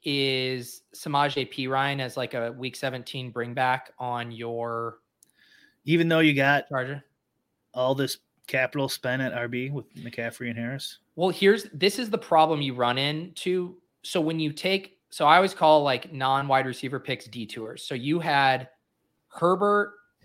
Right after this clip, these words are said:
Speaker 1: C M C, Najee, and Mark Andrews. You had four early detours. And so you're gonna be behind at wide receiver. But the value at wide receiver after your pick, like, Zay Flowers was a nice pick for you at ninety, it just, it's wiped out for, like, twenty-five, thirty picks.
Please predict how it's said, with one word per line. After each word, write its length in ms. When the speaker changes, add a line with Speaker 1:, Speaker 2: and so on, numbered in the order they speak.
Speaker 1:
C 240
M 120
C, 480
Najee, 720
and 120
Mark 240
Andrews. 280
You 80
had 100
four 400
early 260
detours. 680
And 120
so 100
you're 180
gonna 140
be 80
behind 400
at 100
wide 180
receiver. 500
But 160
the 80
value 440
at 140
wide 200
receiver 600
after 340
your 260
pick, 280
like, 180
Zay 160
Flowers 300
was 140
a 20
nice 200
pick 220
for 80
you 80
at 120
ninety, 420
it 160
just, 360
it's 180
wiped 420
out 260
for, 140
like, 220
twenty-five, 640
thirty 280
picks. 400